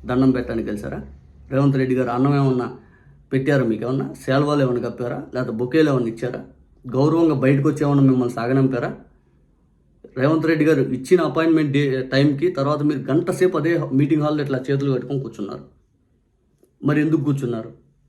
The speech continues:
ఇప్పుడు ఏ ముఖ్యమంత్రి మిమ్మల్ని అవమానించాడు? పవన్ కళ్యాణ్ గారు చెప్పినట్టు మీ సంపాదనతో మీరు తినేవాళ్ళు అయితే గంటలు గంటలు అక్కడ ఎందుకు వెయిట్ చేశారు?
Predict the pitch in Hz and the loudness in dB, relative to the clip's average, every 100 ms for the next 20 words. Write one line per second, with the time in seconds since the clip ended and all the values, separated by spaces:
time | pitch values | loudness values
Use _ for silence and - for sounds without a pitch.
0 | _ _ _ 143 139 196 180 135 170 196 | _ _ _ -10 -2 0 2 4 4 4
1 | 190 185 175 165 160 160 151 143 135 135 | 4 4 4 2 0 0 2 0 2 2
2 | 135 135 123 120 - - - _ _ _ | 2 2 -2 -6 -6 -10 -18 _ _ _
3 | _ _ _ _ _ 139 170 175 175 175 | _ _ _ _ _ -2 2 2 4 4
4 | 170 165 135 139 135 123 151 - - _ | 4 2 0 0 0 0 -4 -10 -14 _
5 | _ - 131 185 170 165 175 180 185 180 | _ 0 2 2 0 0 2 4 2 2
6 | 160 151 139 139 156 147 131 113 190 147 | 4 2 2 0 2 2 0 -2 -8 -6
7 | 131 165 202 180 156 147 160 135 123 131 | -2 -2 -2 -2 -2 -4 -6 -4 -2 -2
8 | 131 127 117 113 110 - - | -2 -4 -4 -6 -10 -12 -16